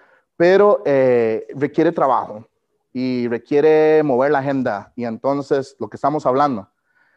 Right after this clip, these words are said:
si es entre Will y yo y tal vez una otra persona que vamos a hacerlo,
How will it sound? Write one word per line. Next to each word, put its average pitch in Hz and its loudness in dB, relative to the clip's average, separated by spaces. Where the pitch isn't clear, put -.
si 120 -4
es 123 -2
entre 156 -2
Will 151 -2
y 156 0
yo 156 4
y 123 -2
tal 117 -8
vez 135 -6
una 156 -2
otra 143 -2
persona 147 -6
que - -6
vamos 143 -4
a 131 -4
hacerlo, 147 -2